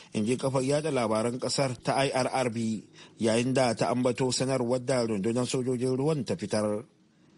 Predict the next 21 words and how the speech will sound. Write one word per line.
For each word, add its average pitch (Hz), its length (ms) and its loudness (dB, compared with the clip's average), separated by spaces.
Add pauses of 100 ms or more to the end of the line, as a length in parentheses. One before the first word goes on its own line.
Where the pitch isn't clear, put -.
(440)
An 151 140 2
kama 208 340 2
ma'aikatan 147 520 0
jirgin 156 340 0
ruwan 175 200 2
guda 120 240 0
takwas, 123 500 -2 (320)
waɗanda 123 360 0
dukkaninsu 151 560 0
'yan 120 140 -2
ƙasan 151 300 0
waje 117 260 0
ne. 113 320 -2 (380)
Aka 135 200 2
kai 135 160 2
su 127 220 2
tashar 135 300 0
jiragen 127 420 2
ruwa 117 300 2
ta 127 220 2
Bushehr, 110 560 0